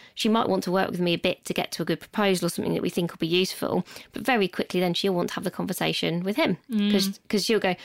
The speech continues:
Speaker 1: "Okay, well, that will then help me get to the kind of the yes or no quicker," back to kind of the previous point. Um, so I think it's okay to ask if you're not sure. Sometimes I think, you know, when you're doing, often I've negotiated for, like, training stuff,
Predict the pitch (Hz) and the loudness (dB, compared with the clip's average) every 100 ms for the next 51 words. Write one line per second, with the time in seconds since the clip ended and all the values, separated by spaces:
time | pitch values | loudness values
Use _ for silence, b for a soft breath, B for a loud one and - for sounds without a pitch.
0 | B - 202 170 170 220 - 180 175 180 | B -4 0 0 2 0 0 -2 0 0
1 | 175 170 165 - 170 - 170 - 160 165 | 0 0 -2 -2 -4 -4 -4 -2 0 0
2 | 160 - 170 165 160 160 - 269 156 175 | 0 0 0 2 2 0 -4 -2 0 -2
3 | - - - - 175 - - 180 180 190 | -2 -2 -4 -2 -2 -4 -2 0 0 -2
4 | - 214 226 - B B B B - 196 | 0 0 0 -2 B B B B 0 0
5 | - 220 226 208 - 214 214 202 - 233 | 2 2 4 2 2 2 2 2 2 0
6 | - - - - - 190 190 175 - - | 0 -8 -16 -16 -6 0 2 2 0 2
7 | 180 220 254 B B B - 196 202 196 | 2 2 0 B B B -2 0 2 2
8 | 180 190 190 185 - B B - 214 202 | 0 0 0 0 -4 B B 0 4 4
9 | 196 190 180 - - 185 180 170 160 165 | 4 2 2 0 -2 0 0 0 0 0
10 | 160 156 156 - 165 - - 175 165 151 | 0 0 -2 -2 -4 -4 -2 0 0 -2
11 | 156 - 180 - | -4 -2 -2 -4